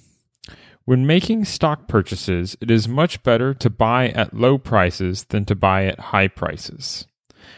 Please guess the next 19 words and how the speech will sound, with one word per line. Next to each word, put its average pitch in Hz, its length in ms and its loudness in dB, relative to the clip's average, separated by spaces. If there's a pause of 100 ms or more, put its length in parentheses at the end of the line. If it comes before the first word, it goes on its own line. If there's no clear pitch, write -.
(160)
This 160 320 4
goal 120 480 4
of 107 140 -4
buying 135 340 2
at 113 120 -2
low 135 180 4
prices 87 680 0
can 120 200 -2
be 123 100 0
expressed - 720 -2
by 113 200 2
either 107 260 2
buying 110 460 2
at 101 100 -2
a 95 60 2
low 98 260 2
P 160 380 -4
E 160 60 -2
ratio 170 640 0